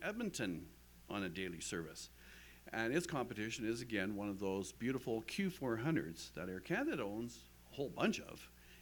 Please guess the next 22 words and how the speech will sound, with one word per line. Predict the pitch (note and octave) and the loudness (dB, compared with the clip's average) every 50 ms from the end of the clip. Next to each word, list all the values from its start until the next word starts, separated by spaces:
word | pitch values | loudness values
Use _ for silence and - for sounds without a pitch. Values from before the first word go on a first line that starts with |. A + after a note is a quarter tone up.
| - - | -12 -6
and | F2+ G#2+ A2+ | -4 -2 0
it | B2+ C3+ - | 0 -2 -4
flies | - C3+ A#2+ A#2 A#2 | -4 -4 -2 -2 -2
between | A2 B2 G#2 - A#2 G#2 G2+ | -2 -4 -4 -2 -2 -2 -2
Comox | - - G#2 G2 F#2+ F#2+ F#2+ - - | -2 -2 -2 0 0 -2 -2 0 2
and | D3 C#3+ | 2 2
Calgary | - - - - G#3+ G#3 G#3 G#3 G3+ E3+ - - G2 F#2 F#2 E2 | 2 0 0 2 4 4 4 4 4 2 2 4 4 4 4 4
daily. | E2 E2 D#2+ C#2 C2+ D2+ C#2+ - - - - - - - - - - - - - - - | 4 2 2 0 -2 -6 -8 -10 -12 -14 -16 -20 -20 -20 -20 -20 -20 -20 -16 -10 -6 -2
Um, | D#2+ G#2 G#2+ G#2 G#2 G#2 G#2 G2 G2+ G#2 G#2 - - - - - - - - - - - - - - - - - - - - - - - - - - - - - - - - - - - - - - - C3+ | 0 0 2 2 2 2 2 2 0 -2 -4 -6 -6 -6 -6 -6 -8 -18 -18 -18 -18 -18 -18 -18 -18 -18 -18 -20 -20 -18 -16 -16 -16 -16 -18 -20 -20 -20 -20 -20 -20 -20 -20 -20 -18 -16 -16 -14 -12 -2 4
this | C3+ F#3+ C4 B3+ - | 6 6 8 8 6
here, | - A3 E3+ C#3 C#3+ E3+ | 8 10 10 10 10 8
closer | - - F3+ E3+ C#3 D3 | 8 6 6 6 6 4
to | - A#2 | 4 6
home, | C#3+ C3+ G#2+ G#2+ C3 D#3 D3 - - | 6 6 8 8 6 4 4 0 -2
would | C3 B2+ C3+ C#3 C3+ A#2+ A#2 | 2 6 6 6 6 4 2
be | B2 A#2+ A#2+ A#2+ B2 B2 A#2 - - | 4 6 6 6 6 6 4 2 0
Pacific | - F#3 F3+ - A#3 A3+ F#3+ | 0 2 4 4 4 2 2
Coastal | - F#3 F#3 E3 - - C#3+ B2+ A#2 | 2 4 2 2 2 0 2 4 4
Airlines | A2+ A#2 A2 G2+ F#2+ F#2+ F#2+ G2 G2 - - - - | 6 6 6 4 4 2 2 0 0 -2 -4 -6 -4
Saab | - - A2+ F#2+ F#2+ F#2 F#2 F#2 F2+ | 0 4 6 6 6 6 4 2 -2
three | - - - A#2 F#2 | -4 -2 2 2 2
forty. | F2 - D3+ D#3+ B2 E2+ F2 | 4 4 4 6 6 6 4